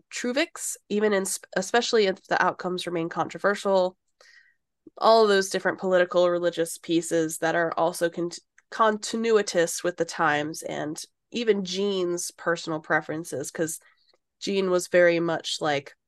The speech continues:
"I don't really subscribe to anything specific. I just want peace and fun." Um,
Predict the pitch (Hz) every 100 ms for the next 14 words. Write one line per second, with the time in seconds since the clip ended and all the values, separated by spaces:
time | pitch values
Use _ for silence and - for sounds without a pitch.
0 | _ _ _ _ _ _ - - - 196
1 | 180 180 180 180 - - 180 156 160 156
2 | 170 175 165 - 165 - 170 165 - -
3 | _ - 165 170 165 165 - 170 165 160
4 | 165 170 165 170 - - - _ 160 156
5 | 160 165 165